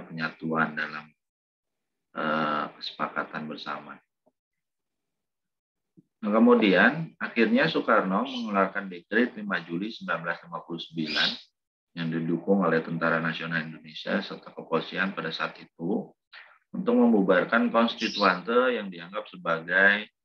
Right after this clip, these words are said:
eh, penyebab daripada kekacauan pada tahun sembilan belas lima puluh sampai lima sembilan.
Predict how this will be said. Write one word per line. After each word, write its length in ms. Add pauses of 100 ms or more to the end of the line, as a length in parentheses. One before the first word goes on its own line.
(320)
eh, 600 (1160)
penyebab 480
daripada 480
kekacauan 800
pada 240
tahun 240
sembilan 220 (100)
belas 160
lima 160
puluh 320
sampai 320
lima 240
sembilan. 540